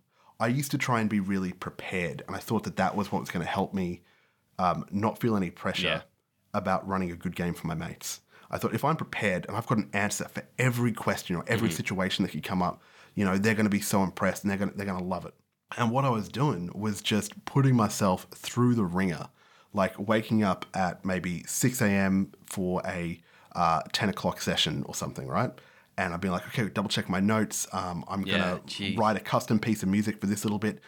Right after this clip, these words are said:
Speaker 1: and just, uh, not necessarily over-preparing,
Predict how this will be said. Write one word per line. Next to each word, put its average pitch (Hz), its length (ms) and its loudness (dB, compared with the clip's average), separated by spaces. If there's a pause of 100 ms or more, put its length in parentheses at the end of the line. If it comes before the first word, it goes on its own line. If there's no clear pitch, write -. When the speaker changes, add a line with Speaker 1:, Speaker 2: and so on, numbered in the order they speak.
(240)
Speaker 1:
and 110 140 0
just, 143 260 -2 (500)
uh, 95 440 -2 (180)
not 139 380 2
necessarily 113 760 2
over-preparing, 107 1000 0